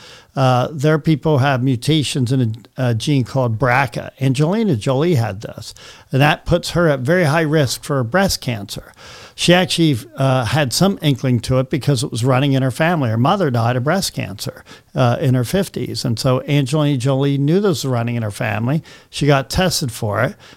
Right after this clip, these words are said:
Turns out she has a braca mutation, and so she's actually had her, her breasts and her ovaries removed as a consequence of this. Yeah, and, uh, and again, that's what, I'm not saying you have to do that. Minimally, you would get screened more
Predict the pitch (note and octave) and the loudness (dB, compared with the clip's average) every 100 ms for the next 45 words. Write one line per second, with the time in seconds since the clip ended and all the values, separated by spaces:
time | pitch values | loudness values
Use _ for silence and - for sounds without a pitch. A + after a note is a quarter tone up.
0 | - F3+ D#3+ D#3 - D3 C#3 E3+ C#3 C3 | -4 2 4 2 0 0 2 2 0 2
1 | D#3 E3+ D3+ A#2 A2 B2 - D#3+ D#3 C3 | 2 0 -2 -4 -4 -8 -4 -4 -2 -2
2 | C#3+ C3+ A2+ - D#3 C#3 B2+ - C3+ A#2+ | 0 0 0 0 0 2 -2 -2 -4 -2
3 | A2+ B2+ A#2+ - - - - - C3+ A#2+ | 0 0 -2 -6 -20 -20 -18 0 2 2
4 | - B2 A#2 B2+ C3+ D3+ C3 F3 A3 C#3+ | 0 -2 2 2 0 0 2 2 2 -6
5 | A2+ - A2+ A#2 A2+ A#2 A2 A2+ E3 F3+ | -8 -6 -2 0 0 -2 -4 -2 0 0
6 | - - G2 - B2 - C3+ - - - | -2 -8 -10 -8 -8 -8 -10 -12 -14 -20
7 | - - D#3+ C3 A2 - C3 C3 C3 - | -20 -2 2 4 2 0 0 0 -2 -2
8 | C#3 C3 C3 C3 C#3 - _ D3+ C3+ C#3+ | 2 2 2 0 -2 -6 _ -2 0 2
9 | F#3+ C3+ B2+ B2+ C#3 - - D#3+ - D3 | 2 2 -2 -4 -6 -8 -8 -8 0 2
10 | C3+ - D3+ C#3 E3+ - B2 F3 F3+ C#3 | 2 2 2 2 0 0 0 4 4 2
11 | C#3 G3 A3+ D3+ C#3 C#3 C3+ C3 C#3 - | 0 2 2 2 2 2 0 0 -2 -4
12 | - F3 F3 D3 A#2 A#2+ A#2 | 0 2 2 2 0 0 0